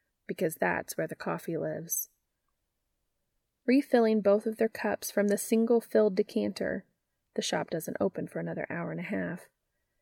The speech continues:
Castiel can see the tense lines of Dean's body as he leans against the counter,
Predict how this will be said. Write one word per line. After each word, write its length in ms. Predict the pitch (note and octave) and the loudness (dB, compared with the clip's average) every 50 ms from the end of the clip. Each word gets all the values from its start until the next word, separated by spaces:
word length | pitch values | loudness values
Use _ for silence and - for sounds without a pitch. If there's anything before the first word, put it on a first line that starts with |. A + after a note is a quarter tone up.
| _ _ - | _ _ -6
Castiel 560 | - C#4 C4 B3+ - - - B3 A#3 A3 G#3 - | -2 0 0 0 0 0 2 4 4 4 4 2
can 160 | - G#3+ G#3+ | -2 -4 0
see 160 | - A3 A3 | 0 2 2
the 100 | F#3+ G#3+ | 2 2
tense 420 | - - - B3 A#3 A#3 - - | 0 0 0 2 2 0 0 0
lines 480 | A#3+ G#3+ G3+ G3+ G3 G3 F#3+ F#3 F3+ - | 0 2 2 2 0 0 0 -2 -2 -2
of 160 | F#3 F3+ E3+ | -4 -4 -4
Dean's 360 | - G3 F#3+ F#3+ F#3+ F3+ - | -4 -2 -2 -2 -2 -4 -6
body 500 | - F#3+ F3+ F3+ F3+ F3 E3+ E3+ E3+ - - - | -6 -6 -4 -4 -4 -4 -6 -6 -8 -8 -8 -8
as 140 | F3+ - | -8 -6
he 100 | - G#3 | -4 -4
leans 340 | F#3+ F#3+ F#3+ F#3 F3+ F3 E3 | -2 -2 -2 -2 -2 -4 -4
against 320 | F3 E3+ - E3+ F3 - - | -6 -6 -6 -8 -8 -6 -8
the 80 | F#3+ | -8
counter, 560 | - - F#3+ F3+ F3 F3 - - D#3 F#3 F#3+ | -6 -6 -6 -6 -6 -6 -6 -6 -6 -6 -8